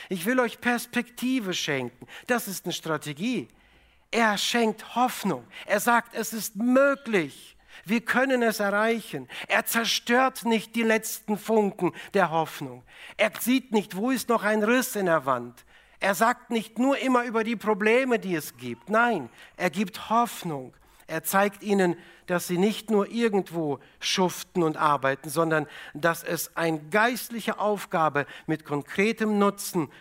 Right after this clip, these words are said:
für ihre Familien ist. Schaut mal, es heißt in Nehemia Kapitel vier, Vers acht, „Fürchtet euch nicht vor ihnen“, sagt Nehemia.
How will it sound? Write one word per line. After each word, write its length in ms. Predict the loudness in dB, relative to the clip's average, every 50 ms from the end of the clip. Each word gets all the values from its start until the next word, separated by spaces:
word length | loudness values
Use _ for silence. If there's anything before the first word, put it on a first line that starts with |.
| -16
für 140 | -10 -8 -6
ihre 340 | -4 -2 0 0 2 2 0
Familien 840 | 0 0 0 0 2 4 4 4 4 4 4 2 2 0 0 -2 -4 -6
ist. 500 | -6 -6 -6 -6 -6 -10 -14 -16 -20 -20 _ _ -20 -16 -6
Schaut 320 | 0 2 2 2 2 2 2
mal, 160 | 2 2 2
es 100 | 0 0
heißt 240 | 0 2 0 0 -2
in 80 | -2
Nehemia 320 | 0 2 2 4 4 4 4
Kapitel 360 | 2 -2 -2 -4 -8 -10 -12
vier, 300 | -12 -8 -4 -2 -2 0
Vers 280 | 0 -2 -2 -2 0
acht, 400 | 2 2 2 2 0 -6 -18 -20 _ _ -20 -20 -20 -20 -16
„Fürchtet 640 | -10 -4 0 2 4 4 2 2 -2 -6 -6 -2 0
euch 300 | 2 2 2 0 -2 -2
nicht 400 | 2 2 2 2 0 -4 -10 -12
vor 280 | -4 0 2 2 2 2
ihnen“, 400 | 0 0 0 0 0 0 -2 0
sagt 320 | 0 0 0 0 -2 -6
Nehemia. 520 | -4 -4 -2 -2 -2 -2 -2 -4 -4 -6